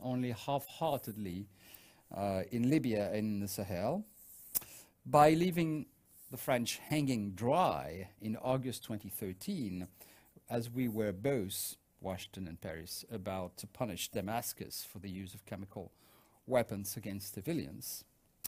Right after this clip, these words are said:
by exiting ex-, from Syria without consulting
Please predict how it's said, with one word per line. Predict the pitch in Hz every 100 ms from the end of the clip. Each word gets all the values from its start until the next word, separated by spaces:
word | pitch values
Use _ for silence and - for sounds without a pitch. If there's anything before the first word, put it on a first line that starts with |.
| - - - _
by | 127 135 -
exiting | 127 117 127 202 113 87 - - -
ex-, | - 110 - -
from | - 113 98
Syria | - 202 175 123 107
without | 107 101 98
consulting | - 104 - 98 95 87